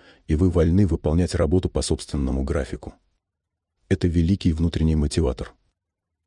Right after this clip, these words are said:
Некоторые люди сознательно выбирают виды деятельности,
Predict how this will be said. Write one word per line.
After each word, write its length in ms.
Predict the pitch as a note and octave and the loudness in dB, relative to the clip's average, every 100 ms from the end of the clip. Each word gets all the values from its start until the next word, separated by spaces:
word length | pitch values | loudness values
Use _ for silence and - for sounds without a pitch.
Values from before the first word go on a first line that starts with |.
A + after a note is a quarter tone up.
| _ _ | _ _
Некоторые 600 | - F2 G#2+ - G2 G2 | -2 0 0 -2 2 4
люди 340 | F#2 G#2+ F#2+ E2+ - - | 4 4 2 -2 -8 -8
сознательно 640 | - D#2 F#2+ F#2 E2+ E2+ | -2 0 2 2 2 2
выбирают 540 | D#2 D#2 F2+ F#2 F2 - | 0 0 2 2 2 0
виды 280 | E2+ E2+ | -2 0
деятельности, 840 | E2 D#2 D#2+ C2+ B1 A#1+ A#1+ - | -2 0 -2 -2 -6 -6 -8 -10